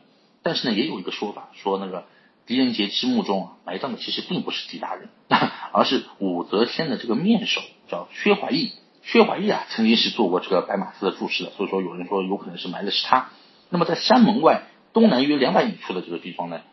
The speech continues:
有一座叫做西云塔，它这个呢是创建于东汉啊，金改重修，是中原地区啊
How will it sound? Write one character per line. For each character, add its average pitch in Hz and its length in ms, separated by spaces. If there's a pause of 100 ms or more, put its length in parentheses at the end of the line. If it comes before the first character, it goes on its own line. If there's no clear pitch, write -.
(120)
有 87 140
一 90 40
座 95 160
叫 92 140
做 85 240 (160)
西 - 500
云 90 120
塔， - 240 (260)
它 - 180
这 - 120
个 98 80
呢 90 160
是 - 160
创 98 260
建 90 220
于 87 200
东 147 200
汉 - 220 (280)
啊， - 240 (140)
金 139 240
改 - 200
重 - 220
修， 107 220 (460)
是 101 400 (140)
中 208 220
原 90 220
地 95 160
区 - 240
啊 87 100